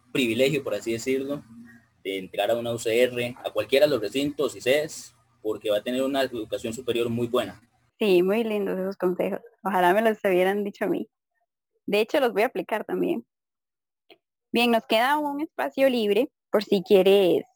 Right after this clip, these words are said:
Speaker 2: ampliar en algún punto, algún otro consejo, algún dato que quieras añadir.
Speaker 1: Ok, eh, en este espacio libre, mira, quiero,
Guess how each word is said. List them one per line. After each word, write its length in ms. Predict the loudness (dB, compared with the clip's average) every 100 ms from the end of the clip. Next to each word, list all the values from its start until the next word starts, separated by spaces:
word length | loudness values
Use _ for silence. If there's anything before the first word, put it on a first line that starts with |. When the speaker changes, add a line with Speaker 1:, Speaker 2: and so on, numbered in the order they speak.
| -20 _ _ _ _ _ _ _ _
Speaker 2:
ampliar 600 | -6 -4 4 6 8 6
en 80 | 2
algún 340 | -4 -4 -6
punto, 480 | -2 0 4 2 2
algún 200 | 4 4
otro 180 | 2 0
consejo, 600 | 0 0 0 0 0 -2
algún 280 | -2 -2 0
dato 320 | -2 -2 -8
que 100 | -8
quieras 460 | -4 -2 -2 -4 _ -6
añadir. 320 | 0 2 0 -4 _ _ _
Speaker 1:
Ok, 160 | -10 -2
eh, 440 | 0 2 0 -2 -2
en 80 |
este 180 | -6 -8
espacio 260 | -4 -4 -2
libre, 320 | -2 0 -2
mira, 440 | -4 -2 -2 -2 -10 -20 _
quiero, 480 | -6 -2 0 -2